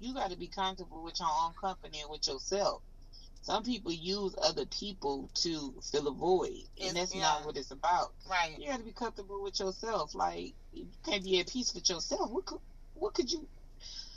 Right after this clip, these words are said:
Speaker 1: I mean, it doesn't make sense. Like, everybody el-, everybody always use somebody else as a way to get through life. Like, "Oh, okay, I need this person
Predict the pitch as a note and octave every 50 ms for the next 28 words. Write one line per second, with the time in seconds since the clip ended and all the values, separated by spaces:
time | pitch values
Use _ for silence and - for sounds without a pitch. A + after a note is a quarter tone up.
0 | - - - - - - A3+ C4+ C#4 C#4 C4+ C4 A3+ G3+ - - - - - -
1 | - - - A#3 A#3 C#4 C#4+ C#4 C4 B3+ A#3 B3 B3 A#3 - - - D4 E4+ -
2 | C#5+ G4+ F4+ - - - - - - - - - - - - - - - F3+ -
3 | - - - - - - - - - - F#3 F3+ G#3 A3+ B3+ B3 A3 A3+ G#3+ G#3+
4 | G#3 G#3 G#3+ A3 G#3 - E3 G#3 A3 A3 A3 G#3+ G3 F#3+ - - - F#3+ G3 G3
5 | F#3+ F#3 - F3+ G3 G3+ F#3+ F3+ - - F#3 F3+ F3 F3 E3+ D#3 D3 C#3+ D3 E3+
6 | F3 E3+ D3+ D3 D3+ - - - D3+ D#3 D#3 D3+ D3+ C#3+ D3 D#3 D#3+ D#3 D3+ D3
7 | C#3+ - - - - - - - - - - - G#3 F#3+ E3+ D#3+ C#3+ - - -
8 | C#3+ D#3 F3 F3 - - D#3+ D3 D#3 D#3+ D#3+ D3 B2+ C3+ C3 - - - - E3
9 | D#3 C#3+ - - - E3 E3 D#3 D#3 - E3 D#3+ D#3 D#3+ E3 E3 D#3+ D#3+ D#3 D#3+
10 | D#3+ - D#3+ D#3+ D#3+ D3+ D3